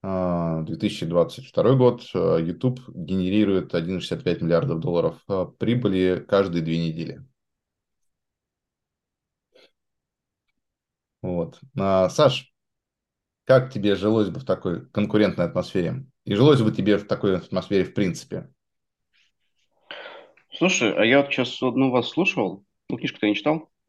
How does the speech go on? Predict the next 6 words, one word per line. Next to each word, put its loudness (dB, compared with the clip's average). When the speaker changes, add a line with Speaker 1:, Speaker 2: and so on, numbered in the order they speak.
Speaker 1:
Мгм, 4
да, 6
Speaker 2:
Но 4
Speaker 1:
конечно. -6
Speaker 2:
е-, -2
если 2